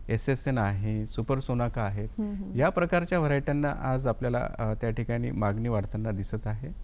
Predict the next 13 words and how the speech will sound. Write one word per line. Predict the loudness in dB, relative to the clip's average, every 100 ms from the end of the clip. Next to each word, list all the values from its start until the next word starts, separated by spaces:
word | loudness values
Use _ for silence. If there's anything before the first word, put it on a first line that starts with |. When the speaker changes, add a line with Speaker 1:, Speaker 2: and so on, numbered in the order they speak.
| -10 -10 -8 -8 -8 0
Speaker 1:
कलर | 6 10 10
व्हरायटीचा | 12 10 8 4
जर | 6 6
विचार | 4 4 4
केला | 4 6 6
तर | 4 2
क्रिम्सन | 2 4 6 6 4 2
सीडलेस | 2 0 0 0 0
आहे, | 0 0
Speaker 2:
हम्म. | -2 -4 -8 -10 -2
Speaker 1:
रेड | 4 4 6
ग्लोब | 6 6
आहे, | 6 4 0